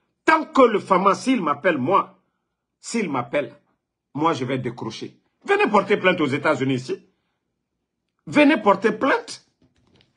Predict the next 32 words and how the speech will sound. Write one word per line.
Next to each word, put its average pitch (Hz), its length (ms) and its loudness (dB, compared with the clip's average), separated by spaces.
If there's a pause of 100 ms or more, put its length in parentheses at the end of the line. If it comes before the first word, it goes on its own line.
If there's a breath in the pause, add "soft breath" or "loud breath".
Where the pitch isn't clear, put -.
(400)
D'abord, 277 300 4
je, 190 100 2
attendez, 202 560 0
je 180 80 -4
vais 277 140 4
vous 254 120 0
montrer 175 560 0 (1700)
que 233 80 4
moi 226 380 6
j'ai 202 180 2
été 185 220 2
en 175 100 4
Guinée 151 460 -2 (160)
en 170 100 2
deux 170 240 4
mille, 175 280 -2 (600)
en 175 120 2
deux 202 220 4
mille 190 240 -2 (640)
dix-neuf, 170 480 -4
deux 202 160 2
mille 180 140 -2
vingt. 151 280 -4 (1120)
J'ai 170 300 -2
quitté 220 340 0
les 165 240 0
États-Unis, 156 720 -2
allé 202 440 2
en 165 100 -4
Guinée, 147 520 -4 (180 soft breath)
mener 233 480 0
campagne 202 600 0